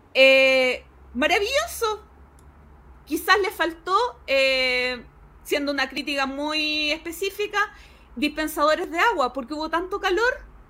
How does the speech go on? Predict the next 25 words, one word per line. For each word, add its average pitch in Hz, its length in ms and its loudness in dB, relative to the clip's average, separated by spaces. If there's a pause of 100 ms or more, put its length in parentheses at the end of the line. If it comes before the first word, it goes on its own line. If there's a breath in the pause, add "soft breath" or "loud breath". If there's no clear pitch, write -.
(300)
que 302 80 -2
en 285 80 -2
realidad 302 360 0
un 370 100 -4
dispensador 359 560 0
de 339 60 -2
agua 359 220 0
hubiera 330 260 -2
mejorado 320 560 2
muchísimo 403 720 -6 (180)
la, 381 460 2
la 285 480 0
experiencia 294 760 -6
dentro 226 360 -6
del 202 100 -8
evento. 185 500 -10 (920 soft breath)
Y 302 60 2
me 330 120 2
pasa 415 340 2
lo 466 80 -2
mismo 494 260 -2
con 494 160 0
Ludifest, 440 440 2
o 415 40 2
sea, - 260 -2